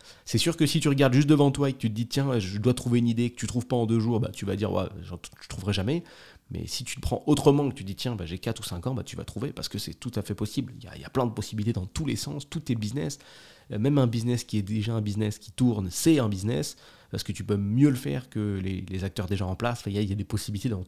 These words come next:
tous les sens, tout le monde a des problématiques. En tout cas, maintenant, tu sais que,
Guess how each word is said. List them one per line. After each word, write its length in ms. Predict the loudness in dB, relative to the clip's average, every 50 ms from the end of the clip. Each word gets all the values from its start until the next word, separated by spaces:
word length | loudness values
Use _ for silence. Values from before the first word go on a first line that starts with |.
| -12 _ _
tous 160 | -8 -4 0
les 120 | 0 0 0
sens, 280 | -2 -4 -6 -6 -4
tout 100 | -4 -4
le 60 | -2
monde 100 | -2 0 -2
a 20 | -2
des 60 | -2
problématiques. 580 | -2 -2 -2 0 0 -2 -4 -6 -10 -12 -12 -16 -20 -20 -20 -14 -4 -2
En 80 | -2
tout 140 | -2 0 2
cas, 120 | 2 2 4
maintenant, 300 | 4 2 2 0 0 -2
tu 100 | -2 -2
sais 180 | -2 -2 -2
que, 320 | -2 -2 -2 0 0 -2